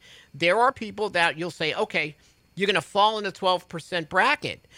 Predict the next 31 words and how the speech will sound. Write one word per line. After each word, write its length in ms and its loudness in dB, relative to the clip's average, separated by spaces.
but 80 0
when 160 0
I 80 2
consider 640 -4
the 180 -2
eighty-five 500 0
cents 800 -8
that 180 4
I'm 140 0
adding 440 2
to 220 -8
every 320 -2
dollar, 400 2
it's 160 -8
fifty 400 -6
cents 400 -4
up 180 -4
to 140 -10
a 60 -6
point, 500 -6
then 180 -6
eighty-five 580 -4
cents, 360 -10
right? 260 0
Whether 200 -8
you're 140 -10
single 560 -4
or 140 -4
married 440 -2
filing 500 -4
jointly. 640 -4